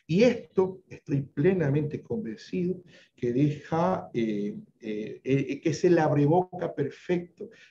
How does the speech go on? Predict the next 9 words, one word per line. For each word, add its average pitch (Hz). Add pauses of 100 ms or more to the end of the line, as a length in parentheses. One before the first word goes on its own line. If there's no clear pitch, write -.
para 160
que 135
ustedes 170
comiencen 139
a 143
pensar, 135 (300)
comiencen 147
a 170
recapacitar 160